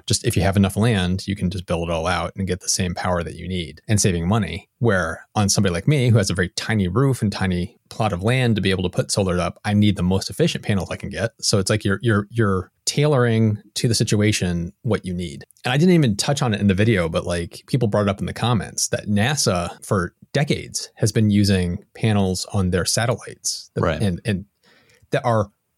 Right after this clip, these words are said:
Speaker 1: crazy efficient. Like, they are off the charts efficient, but they're, like, hundreds of thousands of dollars per square inch. <laughs>
Speaker 2: Right.
Speaker 1: You know what I mean? It's like,
Speaker 2: Yeah.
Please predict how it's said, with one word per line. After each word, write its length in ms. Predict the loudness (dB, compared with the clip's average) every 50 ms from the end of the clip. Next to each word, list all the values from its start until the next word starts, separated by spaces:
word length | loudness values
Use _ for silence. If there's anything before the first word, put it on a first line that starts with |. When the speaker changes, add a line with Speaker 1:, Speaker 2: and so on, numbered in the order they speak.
| _ _ _ _
Speaker 1:
crazy 760 | -16 -14 -14 -10 -6 -2 0 2 4 6 6 6 6 4 2
efficient. 560 | 0 0 0 0 0 -2 -6 -12 -18 -20 -20 _ _ _
Like, 180 | -2 -2 0 0
they 160 | 0 0 2
are 440 | 2 2 2 4 4 2 0 -2 -4 _
off 280 | -2 -2 -2 -2 -4 _
the 100 | -6 -6
charts 480 | -4 -6 -4 -2 0 0 0 -2 -4 -8
efficient, 640 | -8 -2 0 2 2 2 0 -4 -6 -12 -16 -20 -20 _ _ _ _
but 160 | -2 -2 0
they're, 140 | 2 2 2
like, 240 | 2 2 0 0 -4 -12 _ _ _ _
hundreds 480 | -12 -4 -2 0 2 2 2 2 2
of 80 | 0 0
thousands 380 | 0 0 0 0 2 2 2 2
of 80 | 2
dollars 400 | 2 2 2 4 4 2 2 0
per 180 | -4 -4 -4 -2
square 320 | -2 0 0 0 0 0 -2
inch. 440 | -4 -6 -6 -8 -10 -10 -10 -8 -6
<laughs> 60 | -6 -6 -6 -8 -2 0 0 2
Speaker 2:
Right. 200 | 4 2 4 4 2 2 2 2 2 4 2 2 4
Speaker 1:
You 80 | 2 2
know 100 | 2 4
what 100 | 2 4
I 40 | 2
mean? 220 | 2 2 0 0 -2 -4 -10 -12 -6
It's 120 | -2 0
like, 80 | 0 2
Speaker 2:
Yeah. 140 | 0 -2